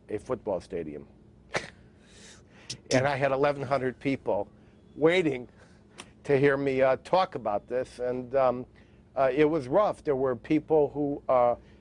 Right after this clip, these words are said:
uh, they said that Muammar Gaddafi was financing me.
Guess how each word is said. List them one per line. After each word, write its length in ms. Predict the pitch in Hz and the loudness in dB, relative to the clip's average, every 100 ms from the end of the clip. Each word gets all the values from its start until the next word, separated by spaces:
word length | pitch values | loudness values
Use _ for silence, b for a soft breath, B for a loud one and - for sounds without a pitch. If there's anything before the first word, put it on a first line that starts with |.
| B - | B -6
uh, 160 | 120 117 | 0 2
they 140 | 120 | 2
said 240 | 113 131 120 | 0 -2 0
that 120 | 120 | 0
Muammar 440 | 135 135 131 123 | 4 2 2 0
Gaddafi 560 | - 120 127 131 - 139 | -2 -2 -2 -2 -4 -4
was 220 | 113 98 | -4 -6
financing 800 | - 123 135 147 147 139 151 151 | -4 0 2 2 0 -2 -2 2
me. 320 | 151 156 156 | 2 2 0